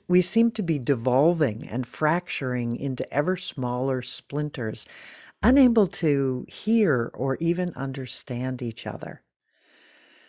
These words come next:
For years, I've watched friends and family, neighbors and colleagues pull into their respective corners and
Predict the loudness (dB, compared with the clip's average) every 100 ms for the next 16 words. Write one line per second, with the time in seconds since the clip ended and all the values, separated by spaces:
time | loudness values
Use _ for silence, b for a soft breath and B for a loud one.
0 | b b b b b _ _ _ _ 0
1 | 2 4 6 8 8 6 0 -6 -4 -2
2 | 2 2 2 -2 -6 2 4 4 2 -2
3 | -2 -4 -4 -4 0 0 0 0 0 2
4 | 2 4 2 2 2 0 -4 -6 -4 0
5 | 0 2 0 -2 -8 -12 0 2 4 4
6 | 0 -4 0 0 0 -2 -2 -2 -2 -2
7 | -6 -6 -4 -2 0 0 -2 -4 -6